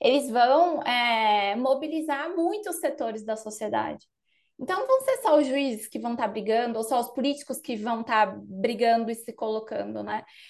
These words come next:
É, tem os jornalistas, tem as pessoas, os movimentos sociais, e aí tudo vai, vai ter um, um nível de convergência. Então, ele fala da Itália, pô, no começo todo mundo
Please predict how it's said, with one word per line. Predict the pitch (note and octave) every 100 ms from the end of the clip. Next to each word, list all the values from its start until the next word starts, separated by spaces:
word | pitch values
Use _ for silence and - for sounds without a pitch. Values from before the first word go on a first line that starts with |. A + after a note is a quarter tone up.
| _ - E5+
É, | B3+
tem | - - E4 C#4
os | C#4
jornalistas, | A#3 C4+ E4 D#4+ E4+ E4 D#4+ - A#3 G#3 - - _ _ _
tem | D#4 D#4 D4+
as | D4
pessoas, | D4+ D4 E4+ D#4 D#4+ B3+
os | C4 C4
movimentos | B3+ C4 C4+ C4 B3+
sociais, | - A#3 - - C#4 D4+ D4 C4 C4
e |
aí | C#4 D4 -
tudo | E4+ B4 B4+ E4+
vai, | D4 D#4+ G#4+ A4 _ _ _ - - _ _ _ _ _ _ -
vai | A#3+ C4+
ter | F4 D#4+
um, | E4+ C#4+
um |
nível | C#4+ C#4 B3+
de | B3+
convergência. | - B3 A#3 B3+ B3 A3+ B3+ E4+ E4+ D4+
Então, | A#3+ C4+ A#3+ B3 A3+ G#3
ele | - A3
fala | - A#3
da | A3+ A3+
Itália, | A3 G#3 G#3
pô, | G#3 A3
no | G#3+ A3
começo | C4 C4+ C#4 D4+ -
todo | D4 D4+ G4
mundo | D#4 D#4 F#4 B4+